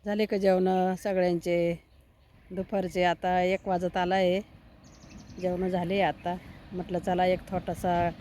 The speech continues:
व्हिडिओ टाकू. काल, काल मी व्हिडिओ टाकला होता एक सासू सुनाच्याबद्दल.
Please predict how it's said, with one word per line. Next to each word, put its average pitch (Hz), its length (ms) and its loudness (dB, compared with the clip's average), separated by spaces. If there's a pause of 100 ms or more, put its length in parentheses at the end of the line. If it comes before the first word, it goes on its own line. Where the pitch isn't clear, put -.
(600)
व्हिडिओ 185 280 4
टाकू. 196 380 -2 (1300)
काल, 180 200 2 (420)
काल 190 140 2
मी 196 120 4
व्हिडिओ 208 300 8
टाकला 214 320 4
होता 190 180 2
एक 175 260 0
सासू 185 320 -4
सुनाच्याबद्दल. 175 760 0